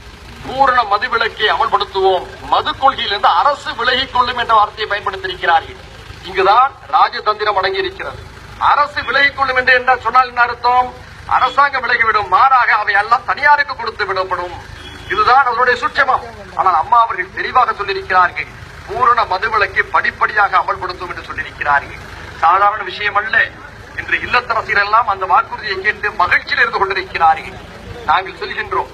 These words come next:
செல்லுகின்ற இடத்திலெல்லாம் வீடுகளிலே நான் பார்க்கிறேன், குடிசை வீடுகள் மட்டுமல்ல, ஓட்டு வீடுகள் மட்டுமல்ல, மாடி வீடுகளில் பார்க்கிறோம். நாங்கள் உள்ளே செல்கின்ற பொழுதே அம்மா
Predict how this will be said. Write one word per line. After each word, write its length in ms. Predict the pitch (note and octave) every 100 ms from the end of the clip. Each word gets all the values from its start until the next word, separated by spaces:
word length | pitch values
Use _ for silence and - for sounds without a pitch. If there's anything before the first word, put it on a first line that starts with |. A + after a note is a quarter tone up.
| - - - -
செல்லுகின்ற 400 | F#3+ C4+ C4 A#3
இடத்திலெல்லாம் 560 | G#3+ A3 A3 G#3+ A#3+ B3+
வீடுகளிலே 420 | B3 C4 G#3+ G#3+
நான் 240 | G3 F3+ F#3
பார்க்கிறேன், 400 | G3+ G3 F#3+ F#3+ - - -
குடிசை 340 | - C#4+ C#4 C4+
வீடுகள் 340 | B3 A#3+ G#3
மட்டுமல்ல, 440 | G#3+ A#3+ A3 A3 A3 - - - - -
ஓட்டு 300 | - - C#4
வீடுகள் 320 | C4 B3 A#3
மட்டுமல்ல, 420 | A3+ A#3+ A3+ A3+ G#3+ D#3+ - - -
மாடி 320 | D#3 A3+ D4
வீடுகளில் 440 | C#4+ C4 A#3+ A#3+ G#3+
பார்க்கிறோம். 440 | G#3+ - G3+ F#3+ - - - -
நாங்கள் 320 | F3+ G3+ F#3+
உள்ளே 200 | A#3 C#4+ C#4+
செல்கின்ற 300 | C4 B3 A#3 G3
பொழுதே 340 | A3+ A3 A3 F#3+ - - - - - -
அம்மா 180 | A3+ C4